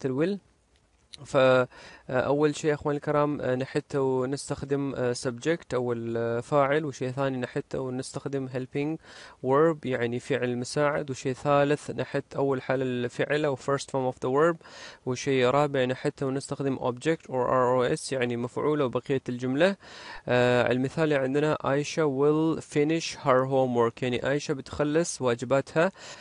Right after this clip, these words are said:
آه، في هاي الجملة أخواني الكرام، عائشة هاي فاعل، will هاي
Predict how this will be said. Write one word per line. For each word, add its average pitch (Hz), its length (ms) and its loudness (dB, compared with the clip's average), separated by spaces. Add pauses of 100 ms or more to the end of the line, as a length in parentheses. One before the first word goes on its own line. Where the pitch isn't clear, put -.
(280)
آه، 123 500 4
في 143 220 0
هاي 165 140 4
الجملة 156 300 2
أخواني 147 220 -2
الكرام، 147 320 0
عائشة 139 420 2
هاي 135 100 0
فاعل، 147 500 4
will 147 380 0
هاي 127 380 4